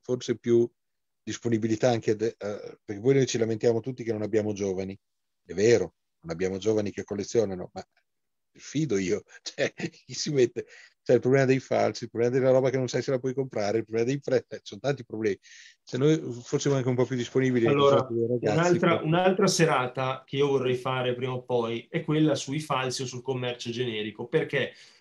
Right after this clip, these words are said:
Speaker 2: Perché è proprio questo l'argomento che diceva, cioè, passa la voglia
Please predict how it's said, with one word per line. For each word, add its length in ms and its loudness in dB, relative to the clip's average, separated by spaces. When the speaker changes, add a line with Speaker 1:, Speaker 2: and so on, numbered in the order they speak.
Speaker 2:
Perché 200 2
è 40 2
proprio 280 2
questo 340 4
l'argomento 800 -6
che 100 -2
diceva, 400 -4
cioè, 340 0
passa 340 2
la 120 2
voglia 600 0